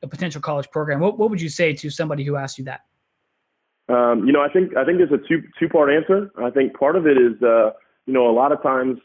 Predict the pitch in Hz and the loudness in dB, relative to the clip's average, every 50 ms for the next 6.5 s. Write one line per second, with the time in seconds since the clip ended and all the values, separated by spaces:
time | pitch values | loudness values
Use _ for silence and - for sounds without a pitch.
0 | _ 107 117 123 120 120 123 127 127 131 - - - _ _ _ _ _ _ _ | _ -6 -4 -2 0 2 2 2 0 -2 -4 -8 -16 _ _ _ _ _ _ _
1 | _ _ _ _ 113 117 120 127 143 151 147 139 127 - - - - _ _ - | _ _ _ _ -12 -4 2 4 4 4 4 2 0 -2 -6 -12 -20 _ _ -6
2 | - 131 139 - - 139 - 143 123 117 117 113 120 - - 120 113 - 120 127 | -4 -4 -2 0 -2 0 0 0 0 0 0 -2 -2 -2 -2 -4 -2 0 0 2
3 | 127 123 113 110 113 113 120 107 113 117 110 113 123 123 123 127 117 110 - 110 | 2 2 2 2 0 2 2 2 4 4 4 4 4 2 2 2 0 0 0 -2
4 | 101 98 107 117 110 110 110 104 - - - - - - - - - - _ - | -2 -2 -2 -4 -2 -2 -4 -4 -6 -12 -20 -20 -20 -20 -20 -20 -20 -20 _ -2
5 | 107 110 107 95 117 117 113 120 127 127 120 117 131 135 135 - 120 123 123 123 | 0 0 2 2 2 2 4 4 4 4 4 4 4 2 0 0 0 2 2 4
6 | 123 120 123 120 113 113 113 113 110 | 2 2 0 -2 -2 -4 -6 -6 -8